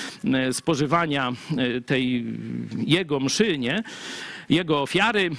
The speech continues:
e, żebyś był zbawiony, to zadaj sobie teraz proste pytanie. Czy mamy siedem, dziewięć dróg zbawienia? Czy wszystko to, to są synonimy wiary w Jezusa? I masz,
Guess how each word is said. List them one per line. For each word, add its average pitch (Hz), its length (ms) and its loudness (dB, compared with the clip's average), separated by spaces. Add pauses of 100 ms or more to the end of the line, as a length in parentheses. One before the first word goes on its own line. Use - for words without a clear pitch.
(200)
e, 151 140 2
żebyś 151 260 0
był 151 280 2 (260)
zbawiony, 160 720 0 (160)
to 226 80 4
zadaj 180 280 2
sobie 147 140 -2
teraz 131 260 0
proste 117 320 -2
pytanie. 73 500 -6 (340)
Czy - 100 2
mamy 196 440 0 (340)
siedem, 151 400 2
dziewięć 127 360 0
dróg 120 220 0
zbawienia? 151 540 0 (720)
Czy - 120 0
wszystko - 360 0
to, 127 260 -2 (600)
to 143 100 2
są 147 180 0
synonimy 117 720 0 (320)
wiary 98 560 -2 (340)
w - 80 -8
Jezusa? 85 440 -2 (1300)
I 403 100 2
masz, 339 180 2